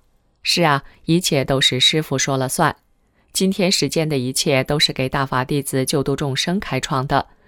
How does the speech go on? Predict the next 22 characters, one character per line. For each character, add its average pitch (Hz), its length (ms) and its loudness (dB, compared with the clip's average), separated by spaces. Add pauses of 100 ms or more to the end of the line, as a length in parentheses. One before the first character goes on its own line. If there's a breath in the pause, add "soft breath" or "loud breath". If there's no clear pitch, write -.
(240 soft breath)
绝 190 180 4
不 147 160 0
是 131 180 2
邪 127 240 0
恶 131 240 0
逞 127 260 -4
凶 175 220 0
的 135 140 0
乐 127 160 0
园。 123 340 0 (480)
我 160 120 4
怎 156 120 0
么 127 80 -2
能 127 140 -2
怕 - 240 -4
他 139 160 -6
们 127 100 -4
呢？ 127 220 -2 (960)
想 170 200 2
到 170 100 4
这 185 120 2
儿， 156 160 2